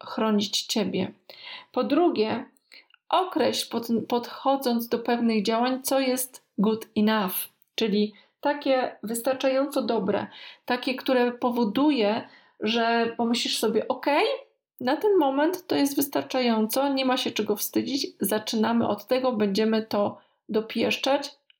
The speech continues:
a nie czekaj, aż zrobisz coś idealnego. Określaj swój priorytet. Doceniaj siebie.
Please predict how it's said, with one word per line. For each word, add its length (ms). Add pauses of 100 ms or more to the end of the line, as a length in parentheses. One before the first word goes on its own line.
(140)
a 120
nie 360
czekaj, 500 (320)
aż 140
zrobisz 420
coś 320
idealnego. 800 (920)
Określaj 840
swój 880
priorytet. 800 (1900)
Doceniaj 540
siebie. 440